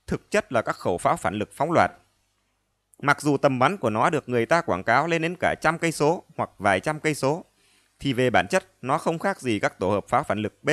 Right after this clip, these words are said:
M mười bốn hay B M hai mươi mốt mà quân đội Việt Nam cũng có. Ưu điểm nổi bật của pháo phản lực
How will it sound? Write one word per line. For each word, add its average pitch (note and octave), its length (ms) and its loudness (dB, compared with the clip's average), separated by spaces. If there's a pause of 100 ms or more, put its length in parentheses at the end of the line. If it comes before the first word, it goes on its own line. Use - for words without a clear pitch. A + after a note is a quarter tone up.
M A#2+ 180 -2
mười G2 100 0
bốn A#2+ 220 0 (100)
hay D3 220 -6
B C#3+ 80 -2 (100)
M B2+ 60 -2
hai B2+ 280 -2
mươi - 0 -
mốt E3 160 -2 (300)
mà F#2+ 180 -2
quân C#3+ 220 -2
đội G#2 140 -2
Việt F#2+ 180 -4
Nam B2+ 200 -2
cũng B2+ 200 -12
có. C3 220 0 (1200)
Ưu F#3+ 200 6
điểm A2 220 4
nổi G#2 160 0
bật A#2+ 220 0
của F#2 140 -2
pháo C#3 180 0
phản B2 180 2
lực B2 220 -2